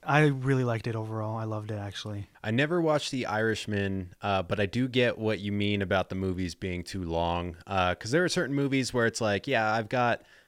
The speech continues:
Speaker 2: enough interest to where I will make that commitment and, you know, I'll try and knock it out in one sitting. Um, you know, like, Lord of the Rings would be one, you know, like that, where it's like, okay, I'm willing to give you three hours of my life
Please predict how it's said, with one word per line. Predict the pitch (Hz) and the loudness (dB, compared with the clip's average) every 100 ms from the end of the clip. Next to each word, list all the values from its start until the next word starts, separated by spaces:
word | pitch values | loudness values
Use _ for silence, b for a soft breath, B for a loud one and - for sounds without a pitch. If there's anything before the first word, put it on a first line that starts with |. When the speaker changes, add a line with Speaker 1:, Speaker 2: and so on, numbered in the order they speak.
| b _ - | b _ -2
Speaker 2:
enough | 123 123 127 127 | 0 4 2 0
interest | 120 117 - 143 143 - - | -2 -2 -2 -2 0 -4 -4
to | 117 | -2
where | 104 107 101 95 | 2 4 4 2
I | 101 104 | 2 2
will | 104 | 2
make | 104 101 - | 0 0 0
that | 98 - | -2 -2
commitment | 98 95 95 98 95 95 | -4 -2 -2 -2 -4 -4
and, | 98 92 90 87 90 | -4 -2 -2 -2 -4
you | 87 | -4
know, | |
I'll | 82 | -6
try | 82 - 104 98 | -6 0 0 2
and | 98 | 0
knock | 95 90 | -2 -2
it | 95 | 0
out | 92 87 | 0 0
in | 95 | -2
one | 92 90 | -6 -4
sitting. | - 98 95 92 - b b b b | -4 -2 -2 -4 -10 b b b b
Um, | 98 95 85 87 | 0 2 2 0
you | 123 | 4
know, | 120 | 4
like, | 104 123 | 4 2
Lord | 185 156 | 2 4
of | |
the | 123 | 4
Rings | 117 113 113 - | 4 2 0 -2
would | 104 98 | -4 0
be | 101 | -2
one, | 85 98 98 98 85 | 0 0 0 -2 -4
you | 123 104 | -2 0
know, | 90 | 2
like | 95 95 - | 2 0 0
that, | 92 87 | 0 0
where | 85 87 | 0 -4
it's | - | -4
like, | 87 | -6
okay, | 104 98 | -4 -2
I'm | 87 92 | -2 0
willing | 104 120 127 | 2 2 2
to | 107 | 0
give | 107 98 | 0 0
you | 95 | -2
three | 92 104 101 | -2 2 4
hours | 95 95 | 4 2
of | 92 | 0
my | 90 | -4
life | 87 87 82 - | -2 -2 -2 -8